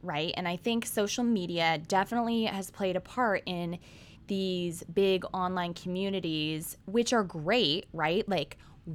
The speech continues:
workout, working out is fantastic,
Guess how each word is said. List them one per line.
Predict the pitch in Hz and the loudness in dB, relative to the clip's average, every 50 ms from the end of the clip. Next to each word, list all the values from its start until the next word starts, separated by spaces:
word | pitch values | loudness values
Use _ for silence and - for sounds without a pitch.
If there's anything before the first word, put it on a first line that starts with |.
| 147 156 | -4 0
workout, | 180 190 185 185 - 196 185 180 180 180 180 175 - - | 0 0 0 0 0 0 2 2 2 2 2 0 -2 -6
working | 190 180 202 233 - 311 269 226 | -4 -2 -2 0 2 2 4 4
out | 214 262 311 - - | 4 4 2 -2 -4
is | 226 - | -6 -6
fantastic, | - 202 180 165 - - - 139 139 - - - - - - - | -4 -4 -6 -6 -6 -8 -8 -8 -8 -6 -6 -6 -6 -8 -10 -20